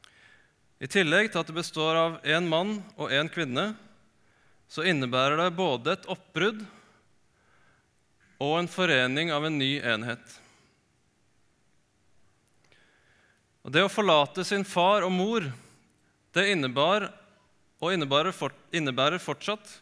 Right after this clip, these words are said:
i mange kulturer, at man trer ut av sin sosiale, eh, og økonomiske sikkerhetsnett. Og gjennom å følge denne oppfordringen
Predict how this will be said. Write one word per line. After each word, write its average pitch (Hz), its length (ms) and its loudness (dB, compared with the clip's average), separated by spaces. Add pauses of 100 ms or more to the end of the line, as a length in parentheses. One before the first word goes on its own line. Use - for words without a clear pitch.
i 170 100 -6
mange 147 220 -2
kulturer, 151 460 -4 (1160)
at 143 140 -8
man 180 140 -2
trer 180 420 2
ut 196 400 -4
av 147 240 -2
sin 170 160 -4
sosiale, 160 800 0 (1120)
eh, 117 460 -8 (100)
og 131 260 -6
økonomiske 143 840 -2 (600)
sikkerhetsnett. 123 800 -8 (2250)
Og 143 80 -4
gjennom 185 240 2
å 208 80 -4
følge 190 320 2
denne 190 160 2
oppfordringen 165 640 0